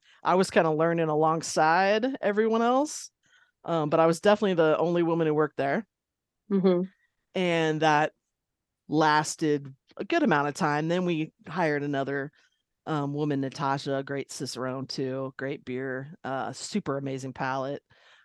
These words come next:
Speaker 1: um, as well. But at that point, I transitioned over. They have a homebrew department, and then they have a commercial draft department.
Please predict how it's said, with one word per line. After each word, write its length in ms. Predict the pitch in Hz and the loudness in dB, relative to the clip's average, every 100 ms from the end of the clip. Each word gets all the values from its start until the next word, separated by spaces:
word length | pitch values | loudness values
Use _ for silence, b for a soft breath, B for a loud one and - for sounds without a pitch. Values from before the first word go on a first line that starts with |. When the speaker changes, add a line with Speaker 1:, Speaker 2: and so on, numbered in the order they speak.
| - | -8
Speaker 1:
um, 600 | 147 139 135 139 127 131 B B B B | -6 -4 -4 -6 -8 -12 B B B B
as 180 | 143 131 | -10 -2
well. 320 | 165 160 143 | 2 4 4
But 380 | 135 156 143 147 _ b b b - _ - | 2 0 0 -2 _ b b b -20 _ -6
at 120 | 143 | 0
that 160 | 170 | 0
point, 220 | - 175 147 | 2 0 0
I 100 | 139 | -2
transitioned 1120 | - 165 147 139 - 170 - 151 156 156 139 | -2 -4 -4 -6 -12 -16 -6 -4 -2 -4 -4
over. 540 | - 143 147 143 139 135 | -2 -2 0 -2 -2 -2
They 160 | 139 | -2
have 220 | 156 147 | 0 0
a 320 | 139 139 127 117 | 0 -2 -2 -4
homebrew 380 | - 190 196 185 | 0 0 2 0
department, 580 | 185 190 180 190 175 - | 0 0 0 0 -2 -2
and 100 | 139 | -4
then 140 | 139 | -2
they 100 | 139 | -4
have 180 | 147 139 | -4 -6
a 60 | |
commercial 420 | 123 156 143 139 139 | -8 -6 -6 -6 -8
draft 420 | 131 143 139 - | -6 -6 -6 -8
department. 600 | 127 123 117 - 113 | -10 -8 -8 -10 -12